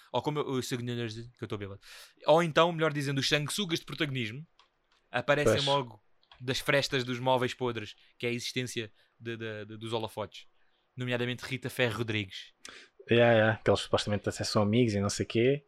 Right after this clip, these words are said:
Speaker 1: Unas, o teu perfil foi hackeado, diz-me por favor, eu não acredito que estou a ler isto.
Speaker 2: <laughs> Sim, tipo, em grande pânico. "Ai meu Deus, o meu amigo, vou ter que me virar contra ele?"
Speaker 1: Cabra de merda!
Speaker 2: <laughs> É.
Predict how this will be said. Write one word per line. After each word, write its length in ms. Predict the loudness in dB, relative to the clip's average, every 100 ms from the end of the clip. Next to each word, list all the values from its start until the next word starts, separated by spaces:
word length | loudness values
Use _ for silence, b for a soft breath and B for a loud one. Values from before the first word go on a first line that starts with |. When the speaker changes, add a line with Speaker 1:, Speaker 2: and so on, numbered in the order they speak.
| _
Speaker 1:
Unas, 560 | 6 8 10 10 8 4 b -4
o 80 |
teu 160 | 0 0
perfil 340 | 0 0 0
foi 220 | 2 4 4
hackeado, 480 | 4 4 6 4
diz-me 280 | 2 2 0
por 140 | -4 -4
favor, 480 | -4 0 2 4
eu 80 | 4
não 80 | 2
acredito 380 | 2 0 -4 -4
que 60 |
estou 200 | 2 4
a 60 | 4
ler 100 | 4
isto. 300 | 4 4 4
Speaker 2:
<laughs> 0 |
Sim, 200 | 6 6
tipo, 460 | 4 2 4 6 6 B B
em 100 | 6
grande 300 | 8 6 6
pânico. 480 | 4 4 4 4 4
"Ai 140 | 6
meu 160 | 6 6
Deus, 240 | 6 6
o 60 | 6
meu 200 | 4 4
amigo, 420 | 4 4 6 4 B B B 2
vou 120 | 4
ter 100 | 4
que 100 | 2
me 60 | 4
virar 280 | 4 4 2
contra 280 | 0 0
ele?" 300 | 4 6 6 4 B B B B B 6
Speaker 1:
Cabra 400 | 10 10 12 10
de 100 | 8
merda! 380 | 6 6 6 6
Speaker 2:
<laughs> 60 |
É. 280 | 6 6 4